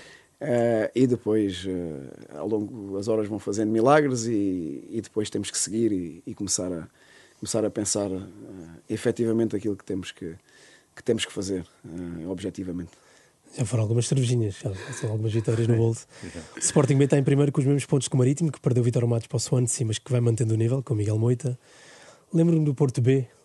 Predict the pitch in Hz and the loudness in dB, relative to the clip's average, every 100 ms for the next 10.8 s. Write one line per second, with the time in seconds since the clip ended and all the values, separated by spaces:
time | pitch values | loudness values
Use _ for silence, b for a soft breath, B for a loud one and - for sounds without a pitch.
0 | - 123 117 - 127 - - - 123 117 | -4 -2 -2 -2 -4 -4 -6 -2 0 2
1 | 117 - 123 120 131 131 127 101 - 110 | 0 0 2 4 4 2 -2 -6 -4 -8
2 | B B _ - 139 113 117 117 123 131 | B B _ -4 0 4 4 6 4 0
3 | 147 - 98 90 - - - 123 139 135 | -4 -4 -6 -6 -14 -8 0 4 4 4
4 | 120 120 131 117 123 127 - 127 123 123 | 4 4 4 2 2 2 0 -2 -2 -2
5 | 127 120 175 147 156 180 220 - 117 113 | -2 -2 0 2 2 0 -8 -8 -4 -2
6 | 110 104 120 - 113 117 135 B B B | -2 -2 -4 -4 -4 -4 -6 B B B
7 | B B - 127 127 117 - 120 135 113 | B B -2 0 0 0 0 0 0 0
8 | 131 139 123 - 120 131 117 - 123 123 | 2 2 0 0 0 0 0 2 4 4
9 | 120 117 127 123 - 127 135 135 131 - | 4 2 2 0 0 2 4 2 0 -6
10 | b b b b b - 160 - | b b b b b -2 -2 -4